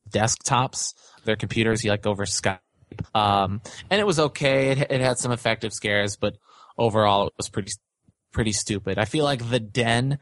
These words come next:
is a better version of that. Ki-, kind of the same idea. We get this story,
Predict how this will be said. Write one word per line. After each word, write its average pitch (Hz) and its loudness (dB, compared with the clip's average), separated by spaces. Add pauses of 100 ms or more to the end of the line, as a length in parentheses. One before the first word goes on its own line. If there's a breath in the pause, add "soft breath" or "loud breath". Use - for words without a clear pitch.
(320 loud breath)
is 120 0
a 117 2
better 110 2
version 104 0
of 95 -2
that. 95 -2 (160)
Ki-, - -4 (380)
kind 156 2
of 135 2
the 131 4
same 131 2
idea. 110 2
We 107 2
get 107 0
this 104 0
story, 104 2